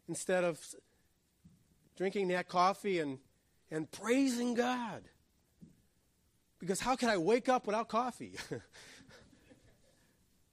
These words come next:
But all these blessings, we, we can take them for granted, and, and the same can be true of the, the Christian life. It, it's so easy to forget just how blessed we are.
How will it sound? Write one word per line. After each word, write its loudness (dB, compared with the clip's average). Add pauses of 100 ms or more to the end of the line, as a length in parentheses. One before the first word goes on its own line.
(200)
But 2
all 2
these -4
blessings, -2
we, -2 (100)
we -4
can -8
take -4
them -4
for -14
granted, -6
and, -8 (120)
and -8
the -8
same -6 (840)
can -10
be -4
true 0
of 0
the, -4 (160)
the -6
Christian -2
life. -2
It, -12
it's -6
so 2
easy 0 (1080)
to -16
forget -4
just -6
how -4 (720)
blessed -2
we 0
are. 2